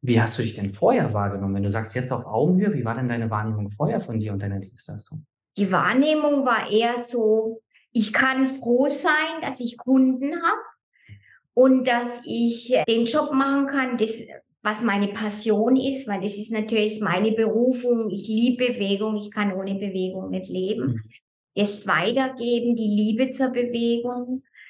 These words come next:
Speaker 2: Und, äh, da war ich schon sehr dankbar vom Mindset, dass ich das überhaupt machen kann und dann auch Geld dafür verlangen. Und das ist so ein bisschen die,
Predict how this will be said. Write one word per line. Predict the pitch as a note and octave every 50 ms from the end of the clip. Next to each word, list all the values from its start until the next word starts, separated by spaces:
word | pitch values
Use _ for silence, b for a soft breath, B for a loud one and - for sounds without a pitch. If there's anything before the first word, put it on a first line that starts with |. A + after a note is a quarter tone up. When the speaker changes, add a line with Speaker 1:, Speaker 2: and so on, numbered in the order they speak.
| B B B B B B _ _ _ _ -
Speaker 2:
Und, | A#3 A#3 A#3 - -
äh, | - - - - - - -
da | - A3 A#3 A#3+
war | A#3+ A#3 B3 C#4+
ich | C#4
schon | C#4 - D4+ C#4 C4+
sehr | - - C4+ A#3+ B3+ B3+
dankbar | A#3 G3+ G3 B3+ D4 D#4 D4+ - D#4 D4+ D#4 D#4+ D#4
vom | D#4 C#4 C4 B3+ G#3
Mindset, | F#3 G#3 B3 C4 C4+ C4 - D4 C4+ B3
dass | A#3+ A#3+ A#3+
ich | B3 -
das | B3 A#3+ A#3+
überhaupt | A#3+ A3+ A3+ A3 G#3+ G#3+ G#3+ G3+
machen | F#3+ - A#3+ C4+ C4+ C4+
kann | C4+ C#4+ B3+ A#3+ G#3 G3+ G#3 B B B B -
und | - A#3+ A#3+ B3+
dann | A#3 B3+ C#4
auch | C#4 C#4 C4+ -
Geld | - G#3+ G#3+ G#3 A#3 C#4 F4 -
dafür | - E4+ - - - B3+ A#3 A3 A3+ A3
verlangen. | G#3+ G#3 F#3+ F#3 E3 D3 D3+ E3+ F#3+ G#3+ A#3 A#3 A#3 A#3 -
Und | A#3 A3 - A3+
das | A3+ A3+
ist | A3+ A#3+ C4 -
so | C4
ein | B3
bisschen | B3+ B3 A#3 - - B3 A#3+ A#3 -
die, | - A#3 A#3+ A#3+ A#3+ B B